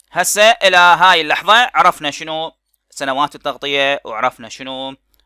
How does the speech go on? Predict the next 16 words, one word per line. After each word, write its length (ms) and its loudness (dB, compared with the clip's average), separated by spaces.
السايت 1120 -8
سكور. 500 -16
طبعا 440 -4
سنوات 420 -8
التغطية 680 -10
والسايت 560 -8
سكور 440 -10
هو 240 -10
الأمر 560 -10
الثاني 760 -6
اللي 180 -14
لازم 500 -6
ينتبه 380 -14
له 400 -2
الباحث 960 -6
قبل 420 -10